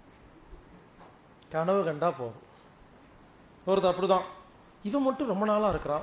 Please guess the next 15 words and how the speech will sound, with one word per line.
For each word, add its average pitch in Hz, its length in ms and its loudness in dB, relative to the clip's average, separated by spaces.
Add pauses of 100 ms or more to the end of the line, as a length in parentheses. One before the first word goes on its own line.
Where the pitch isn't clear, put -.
நானும் 220 260 -4
ரொம்ப 180 220 -4
வருஷமா 180 240 -6
இருக்கிறேன், 151 300 -8
நான் 175 180 -6
மட்டும் 202 220 -8
ஏன் 156 80 -4
ஆகல?" 139 300 -6 (920)
நினைச்சு, 247 260 -2
நினைச்சு, 202 300 -4
நினைச்சு, 202 240 -2
நினைச்சு 170 420 -8 (680)
வந்தாரா 233 220 2
இல்லையா? 254 240 2 (2250)
புரிஞ்சுக்குங்க, 226 680 0